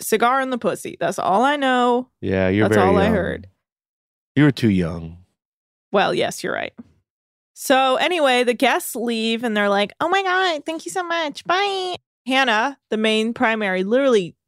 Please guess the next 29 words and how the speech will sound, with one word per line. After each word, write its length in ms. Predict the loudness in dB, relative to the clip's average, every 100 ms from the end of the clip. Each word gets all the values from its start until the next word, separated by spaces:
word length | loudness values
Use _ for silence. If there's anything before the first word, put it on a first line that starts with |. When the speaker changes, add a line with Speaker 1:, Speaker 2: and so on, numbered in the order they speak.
| -16
Speaker 1:
jumps 360 | 0 2 2 0
off 240 | 0 0
a 60 | -2
boat. 160 | -4 -2
Like, 180 | -4 -4
she 200 | -8 -8
goes 400 | 0 2 2 0
boat 320 | 0 0 0
to 80 | -2
boat 260 | 0 0
and 100 | 0 0
boat 160 | 0
and 80 | -2
just 180 | -10 -12
parkours 580 | -2 0 0 0 0 0
out 180 | -2
of 80 | -4
there. 180 | -10 -12
Just 420 | -8 -4 -4 -6 -10
fucking 720 | -2 -2 -2 -8 -8 -8 -12
hops 560 | -4 -2 -2 -4 -14 -10
boat 400 | -2 -2 -2 -8
to 80 | -10
boat 280 | -8 -8 -10
to 100 | -18
boat. 220 | -18 -18
Just 220 | -8 -8 -4
parkour 520 | 0 0 0 -4 -4
style. 460 | -6 -8 -10 -14